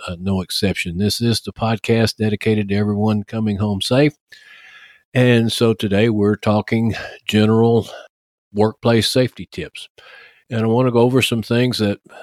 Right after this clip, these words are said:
will not only be a reminder, uh, it's important that, uh, we do that. As you all know, the three keys to learning is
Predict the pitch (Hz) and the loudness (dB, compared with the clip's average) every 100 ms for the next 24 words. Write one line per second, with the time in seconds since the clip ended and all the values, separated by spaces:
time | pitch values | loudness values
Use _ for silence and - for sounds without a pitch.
0 | - 110 117 117 117 120 123 113 117 127 | -2 0 2 2 2 2 2 2 2 2
1 | 120 107 104 107 123 127 - - - 104 | 2 2 2 2 0 -4 -14 -20 -12 -6
2 | 95 90 98 110 104 107 107 110 110 - | -4 -4 -4 -4 0 2 2 2 -2 -2
3 | 101 - - 101 98 - - 110 101 117 | -2 -2 -4 -2 -2 -6 -2 0 2 2
4 | 107 101 110 110 95 - - 98 95 101 | 4 2 2 -2 -10 -14 -8 -4 -2 2
5 | 101 104 101 107 92 - 104 101 - 107 | 2 2 2 0 0 -2 -2 -2 -2 -2
6 | 101 98 101 107 113 107 - 180 180 - | -2 -2 0 2 2 2 0 -2 -4 -6
7 | - | -10